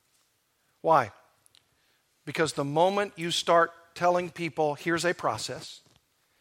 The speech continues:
here's how to be biblically and genuinely forgiven, here's how, here's how to have true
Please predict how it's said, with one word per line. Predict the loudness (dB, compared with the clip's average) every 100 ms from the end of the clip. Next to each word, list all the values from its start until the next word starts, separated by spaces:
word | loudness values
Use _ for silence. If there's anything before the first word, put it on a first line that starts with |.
| _ -12
here's | -2 2
how | 4
to | 2
be | 2 -4
biblically | -4 -4 0 -2 0 -2 -2
and | -4
genuinely | -4 -4 -4 -6 -6 -6
forgiven, | -6 -6 -4 -6 -8 -14 _ _ _ _ _ _ -20 -4
here's | -2 0
how, | 0 0 -2
here's | -4 -4 0
how | 2
to |
have | 4 2 0
true | -6 -4 -4 -4 -6